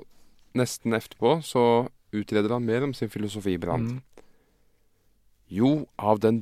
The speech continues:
Speaker 1: dunkelt følte splid imellom tingen som den er, og tingen som den skulle være, imellom det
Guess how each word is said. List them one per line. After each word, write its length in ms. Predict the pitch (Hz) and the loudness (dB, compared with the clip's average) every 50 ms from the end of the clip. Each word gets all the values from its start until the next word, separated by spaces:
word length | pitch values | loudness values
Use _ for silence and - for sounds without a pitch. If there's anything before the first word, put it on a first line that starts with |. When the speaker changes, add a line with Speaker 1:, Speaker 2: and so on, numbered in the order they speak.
| 95 | -2
Speaker 1:
dunkelt 560 | - 98 98 98 92 - - - 110 - _ - | -4 -4 -4 -4 -4 -6 -10 -10 -10 -10 _ -16
følte 560 | - - - 123 117 107 - - - - 98 | -16 -6 0 2 4 4 2 0 -4 -10 -8
splid 600 | - - - - 107 110 117 123 127 123 104 - - _ _ _ _ - | -8 -8 -6 -4 -4 -2 -2 -2 -2 -4 -6 -10 -20 _ _ _ _ -8
imellom 520 | 104 98 98 101 98 101 107 110 117 117 - _ _ _ | -6 -4 -2 -2 -2 0 -2 -2 -2 -4 -8 _ _ _
tingen 540 | - - 107 98 92 90 92 110 123 123 - | -8 -4 -2 -2 -2 -2 -2 -2 -2 -4 -4
som 240 | - - 104 101 | -2 -2 -2 -2
den 120 | 107 113 - - - | -2 -4 -4 -6 -8
er, 400 | 107 101 110 127 139 147 127 - - - | -6 -4 -2 -2 -2 -2 -4 -8 -10 -8
og 80 | 107 - _ | -8 -8 _
tingen 400 | - - 110 95 92 98 113 123 | -10 -10 -8 -6 -6 -6 -6 -6
som 180 | - 113 104 104 | -4 -4 -2 -2
den 80 | 120 | -4
skulle 400 | 123 - - - 147 123 107 113 123 | -6 -6 -4 -4 -4 -2 0 0 0
være, 360 | 135 135 127 113 117 135 127 - _ _ _ _ _ _ _ _ _ | 2 2 0 0 -2 -4 -6 -6 _ _ _ _ _ _ _ _ _
imellom 600 | - 98 98 101 98 95 95 92 92 104 110 107 95 | -6 -4 -2 -2 -2 -2 -2 -2 -2 -2 -4 -4 -2
det 380 | - 98 104 113 120 113 95 | 0 0 0 0 0 -4 -6